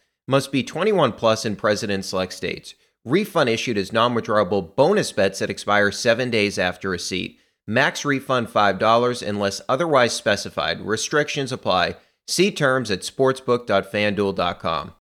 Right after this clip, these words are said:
Welcome back into Off the Pike. Joining us now, three-time Super Bowl champ Ted Johnson. You see him on N B C Sports Boston, hosts The Playbook with Phil Perry on Monday nights. You also hear him on ninety-eight five,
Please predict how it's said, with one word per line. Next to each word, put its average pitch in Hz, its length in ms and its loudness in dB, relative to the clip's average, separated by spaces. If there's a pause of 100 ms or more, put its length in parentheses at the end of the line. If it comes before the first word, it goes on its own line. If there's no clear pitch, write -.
(400)
Welcome 208 320 6
back 180 240 6
into 175 240 4
Off 151 220 4
the 139 100 2
Pike. 151 360 2
Joining 143 320 2
us 135 160 -4
now, 127 240 4
three-time 139 580 0
Super - 240 -6
Bowl 110 180 2
champ 113 320 0
Ted 95 220 0
Johnson. 131 480 0
You 107 80 0
see 123 160 -4
him 110 140 0
on 95 140 0
N 110 200 -2
B 101 100 -2
C 95 220 -6
Sports - 380 -8
Boston, 131 500 2
hosts 104 240 -2
The 104 80 -6
Playbook 147 580 2
with 95 140 -4
Phil 110 240 2
Perry 120 320 4
on 101 140 2
Monday 95 240 0
nights. 120 320 0
You 110 100 2
also 107 240 0
hear 107 140 0
him 95 100 -2
on 95 180 -4
ninety-eight 123 520 0
five, 107 500 2